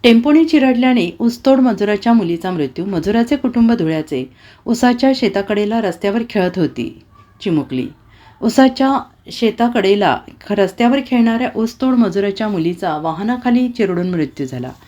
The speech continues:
आणि ही घटना गुरुवार दिनांक सत्तावीस सायंकाळी पाच वाजता पदमाळे,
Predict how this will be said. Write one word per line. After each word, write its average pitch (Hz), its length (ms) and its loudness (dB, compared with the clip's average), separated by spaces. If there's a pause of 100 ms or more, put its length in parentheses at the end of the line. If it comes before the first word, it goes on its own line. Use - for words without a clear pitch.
(320)
आणि 220 120 6
ही 254 180 8
घटना 262 340 -2
गुरुवार 208 300 -2
दिनांक 196 320 -6
सत्तावीस 190 520 -8
सायंकाळी 185 420 -2
पाच 226 340 0
वाजता 170 340 -2
पदमाळे, 180 560 -2